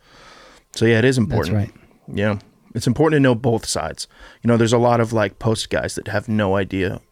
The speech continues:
Speaker 1: what it's like to be out on set,
Speaker 2: Mm-hmm.
Speaker 1: you know? Um, so that's just as important. I, you know, I'm definitely a post-production minded person. That's, that's my happy place, you know, being in the studio mixing. But I mean,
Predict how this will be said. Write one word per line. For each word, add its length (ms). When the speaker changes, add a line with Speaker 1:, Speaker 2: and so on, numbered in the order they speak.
Speaker 1:
what 220
it's 140
like 160
to 80
be 120
out 100
on 140
set, 280
Speaker 2:
Mm-hmm. 300
Speaker 1:
you 160
know? 240
Um, 500
so 160
that's 160
just 220
as 40
important. 400
I, 360
you 100
know, 100
I'm 180
definitely 340
a 60
post-production 680
minded 500
person. 640
That's, 180
that's 180
my 100
happy 320
place, 440
you 100
know, 220
being 200
in 100
the 80
studio 400
mixing. 460
But 100
I 80
mean, 360